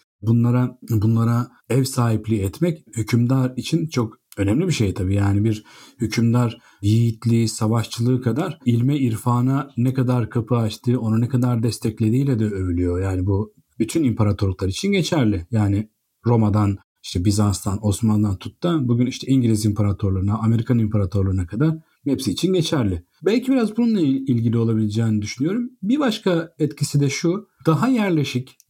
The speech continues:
daha tırnak içinde söylüyorum, kentli bir topluluk olmaya başlıyor Osmanlılar. Kent demek edebiyat demektir. Kent demek çeviri edebiyat demektir. Yani çeviri edebiyatın ülkeye girişi, çıkışı, bunun okunması, ithalatı, ihracatı demektir.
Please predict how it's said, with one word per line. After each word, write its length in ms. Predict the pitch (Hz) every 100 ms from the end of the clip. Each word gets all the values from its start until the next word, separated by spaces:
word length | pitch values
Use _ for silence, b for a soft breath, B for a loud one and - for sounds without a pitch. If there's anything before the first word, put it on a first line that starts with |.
| 135
daha 300 | 147 190 160
tırnak 360 | - 143 175
içinde 260 | - 143 127
söylüyorum, 440 | - 113 110 101 -
kentli 460 | - 139 135 202
bir 80 | 165
topluluk 440 | - 113 - 104 101
olmaya 340 | 104 98 101
başlıyor 420 | 98 92 - 101
Osmanlılar. 720 | 104 95 - 101 101 143 175 - _
Kent 280 | - 202 -
demek 300 | 180 185 185
edebiyat 500 | 131 139 160 180 -
demektir. 480 | 143 110 - 127 127
Kent 300 | 139 135 -
demek 380 | 143 147 147 _ -
çeviri 440 | - 131 135 190
edebiyat 500 | 165 135 117 110 107
demektir. 400 | 110 98 87 131
Yani 280 | 127 113 110
çeviri 320 | 123 120 131
edebiyatın 640 | 123 120 123 120 - 120 120 b b -
ülkeye 420 | 123 120 - 127
girişi, 540 | 113 110 117 117 127 117
çıkışı, 600 | - 117 120 127 123 127 -
bunun 240 | 123 123 127
okunması, 840 | 120 120 120 120 113 - 120 123
ithalatı, 600 | 127 127 123 127 127 127
ihracatı 680 | 127 110 127 123 127 131 139
demektir. 480 | 135 107 98 - -